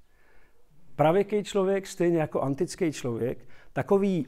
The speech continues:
úvahy nebyl vůbec schopen. Vůbec nebyl schopen rozdělit svoje jednání, svoje vystupování na veřejnosti a svoje prožívání. Bylo to naprosto totéž.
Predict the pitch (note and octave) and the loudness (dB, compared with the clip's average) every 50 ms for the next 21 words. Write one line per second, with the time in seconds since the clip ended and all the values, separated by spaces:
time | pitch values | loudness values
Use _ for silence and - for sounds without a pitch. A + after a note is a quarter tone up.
0 | - - F3+ G#3+ A#3 B3 A#3+ F#3 C#3 C3 G#2+ F#2+ A2 - A#2+ D#3 D#3 C#3+ D3 D#3 | -2 -2 0 2 4 4 4 4 4 0 -2 -2 -4 0 2 2 4 4 4 4
1 | D3+ C3+ A#2 B2+ D#3+ F3+ E3+ F3 F#3+ F3+ F#3 - - - - - - - - A3 | 4 4 2 0 0 0 2 0 0 0 -2 -8 -14 -14 -12 -12 -8 -2 0 0
2 | - - A3 D#3+ B2 G#2+ G#2 G2 - - - - - - _ _ _ - - - | 0 2 0 -2 -2 -4 -10 -12 -14 -16 -18 -18 -18 -18 _ _ _ -20 -20 -20
3 | - _ _ - - C#3 D#3+ E3+ G3+ F#3+ - F3 F#3 F3+ G3+ F#3+ - - - C4 | -20 _ _ -4 0 2 4 4 4 4 6 4 4 6 6 4 2 0 -4 -4
4 | - - G3 D3+ A#2+ A2+ - - - - - - - - - - - _ - - | 0 2 2 2 2 0 -4 -8 -14 -18 -20 -20 -20 -20 -20 -20 -20 _ -20 -8
5 | - - C#3 E3 F#3 D#3+ C#3 C#3+ B2+ A#2+ E3+ E3 E3 C#3+ B2 A#2+ B2+ - - - | 0 6 8 10 10 10 8 6 8 10 10 10 12 10 8 4 2 -2 -6 -16
6 | - - - - _ _ _ _ _ _ - - - - C#3 D#3 D#3+ D#3+ C3 A2 | -18 -20 -20 -20 _ _ _ _ _ _ -12 -8 0 6 8 10 10 10 8 6
7 | - - - - - _ _ _ _ - A#2 A2 C3 D3 C#3 C3+ D#3 C#3+ C#3 C3+ | 2 -4 -14 -20 -20 _ _ _ _ -8 0 8 8 10 10 10 8 4 4 2
8 | B2+ B2 A#2+ A2+ A2+ A2+ C3+ G3 - - - - - - - - - - - D3+ | 0 -2 -4 -4 -4 -6 -8 -8 -12 -14 -20 -20 -20 -20 -20 -18 -10 0 4 6
9 | D#3 C#3+ A#2+ C#3 C3+ - - E3 C#3+ - D#3 D#3 D#3 D#3+ E3 F3 E3 C3+ A2+ B2+ | 6 6 4 2 0 -2 -4 -4 -2 -2 0 0 2 2 2 2 2 0 0 -4
10 | B2 A#2+ A#2 A2+ A#2 A#2 A2+ - - - B2+ - - - - - - - B2+ - | -4 -4 -4 -4 -4 -4 -6 -8 -6 -6 -6 -6 -6 -12 -16 -10 -6 -4 -2 0
11 | - C#3+ C#3+ D3 D3 C#3+ D3 - E3+ F#3 F#3 D#3 G#3+ A#3+ A3+ F#3+ D3+ C3+ A#2+ A#2 | 4 6 8 8 6 6 4 2 4 6 6 6 4 4 4 4 4 2 2 -2
12 | A2+ G#2+ A2 - C#3+ - - - - - - - - - _ _ - - _ _ | -4 -6 -10 -12 -14 -18 -20 -20 -20 -20 -20 -20 -20 -20 _ _ -20 -20 _ _
13 | - - A#2+ C3+ D3+ D#3 D3+ - - D#3 D3 C3 - - - - - - A2+ C3+ | -6 0 2 4 4 4 2 2 0 2 2 2 0 -2 -10 -20 -10 -4 0 0
14 | E3+ E3 - A3 G#3+ G#3+ - - - - G3 G3 - - - - A#3+ B3 - - | 0 0 0 -2 -2 -2 -4 -6 -6 -6 -6 -6 -6 -6 2 2 2 2 2 -2
15 | C#3 G#2+ G2 - - - - - | -2 -2 -2 -8 -12 -14 -14 -16